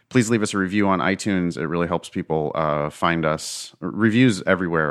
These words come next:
are, are always really good. So love us or hate us, please, uh, drop us a review and, um, help to spread the word.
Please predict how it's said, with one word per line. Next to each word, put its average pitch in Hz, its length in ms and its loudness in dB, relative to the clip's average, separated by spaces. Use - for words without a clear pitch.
are, 76 180 -2
are 85 180 2
always 82 300 -2
really 80 180 -8
good. 69 280 -8
So 76 280 -6
love 113 160 4
us 113 100 -2
or 107 60 0
hate 110 180 4
us, 98 220 -2
please, 95 480 -4
uh, 82 480 0
drop 90 220 0
us 87 120 -10
a 90 60 -6
review 82 640 -6
and, 78 400 -8
um, 73 380 -8
help - 240 -4
to 85 120 -6
spread 80 400 -4
the 78 100 -4
word. 78 500 -2